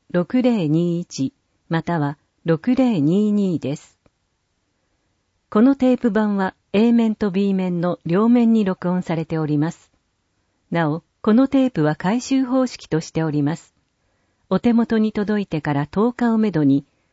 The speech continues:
輸送ケースの宛名カードを裏返してご返送ください。長期間ご返送がない場合は、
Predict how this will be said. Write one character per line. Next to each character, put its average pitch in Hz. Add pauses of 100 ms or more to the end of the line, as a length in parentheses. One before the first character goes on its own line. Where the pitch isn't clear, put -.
(180)
輸 175
送 262
ケ 269
ー -
ス -
の 165
宛 202
名 196
カ 185
ー -
ド 147
を 135
裏 175
返 254
し -
て 170
ご 156
返 165
送 165
く 156
だ 151
さ 165
い。 131 (1200)
長 254
期 -
間 220
ご 165
返 202
送 214
が 202
な 202
い 190
場 147
合 147 (100)
は、 139